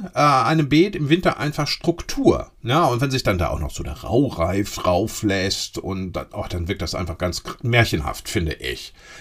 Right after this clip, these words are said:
Ja, und auch hier wieder auf Symmetrie achten. Setzt du rechts eine Buchsbaumkugel, kannst du im Beet auch gleich links eine setzen. Das macht's dann fürs Auge einfach auch mal wieder angenehmer.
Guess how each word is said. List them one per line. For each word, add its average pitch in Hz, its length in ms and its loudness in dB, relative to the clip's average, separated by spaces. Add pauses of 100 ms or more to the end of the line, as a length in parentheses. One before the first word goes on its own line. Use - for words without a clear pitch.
Ja, 123 200 2 (240)
und 123 140 4
auch - 120 4
hier 156 440 4
wieder 123 200 6
auf 95 120 2
Symmetrie 95 500 0
achten. 127 560 2 (320)
Setzt - 340 2
du 113 60 6
rechts 160 420 4
eine 127 220 2
Buchsbaumkugel, 107 720 -2
kannst 110 300 0
du 67 40 0
im 82 120 -2
Beet 98 220 0
auch - 120 -6
gleich 78 240 -4
links 196 280 6
eine 175 280 4
setzen. 156 560 0 (1200)
Das 92 240 2
macht's 92 300 -2
dann 87 160 -2
fürs - 200 -4
Auge 92 320 2
einfach 82 300 -2
auch - 140 -6
mal 80 140 -2
wieder 78 200 -2
angenehmer. 71 580 -4